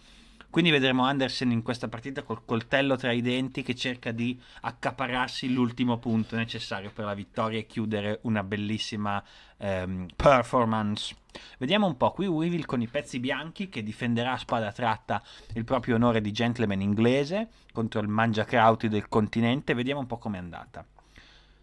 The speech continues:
Di nuovo C quattro, Weevil amava C quattro, l'abbiamo visto aprire, credo sempre con C quattro. Sì, credo sempre con C quattro.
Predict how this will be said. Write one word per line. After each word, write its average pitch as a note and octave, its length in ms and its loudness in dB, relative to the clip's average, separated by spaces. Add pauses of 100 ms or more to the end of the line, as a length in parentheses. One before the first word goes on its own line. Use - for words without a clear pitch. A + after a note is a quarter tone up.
Di C#3 180 0
nuovo F#3 280 4
C - 140 -2
quattro, A#2 560 2
Weevil C3+ 580 0 (1040)
amava A#2+ 400 6
C - 160 -4
quattro, D#3+ 320 2
l'abbiamo G2+ 240 0
visto G#2+ 240 -2
aprire, A#2 560 -2 (920)
credo D4 260 0
sempre D3 520 2
con G2+ 180 -2
C - 160 -8
quattro. F2 600 -6 (1300)
Sì, - 300 4 (340)
credo F#3 280 0
sempre D3+ 260 -2
con C3+ 140 -2
C C3 120 -8
quattro. - 520 -6